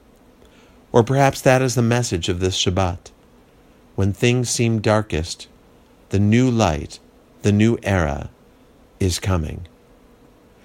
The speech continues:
Machar Chodesh. Tomorrow,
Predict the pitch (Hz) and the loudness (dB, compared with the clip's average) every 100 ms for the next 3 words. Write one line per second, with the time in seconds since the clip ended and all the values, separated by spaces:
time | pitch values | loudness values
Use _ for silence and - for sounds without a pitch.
0 | - - 95 85 113 98 82 - 95 78 | -20 -6 -4 0 0 0 0 -2 -2 -2
1 | 80 87 - - _ _ _ _ _ _ | -8 -10 -12 -14 _ _ _ _ _ _
2 | _ - 101 101 113 131 139 | _ -4 0 0 0 -2 -6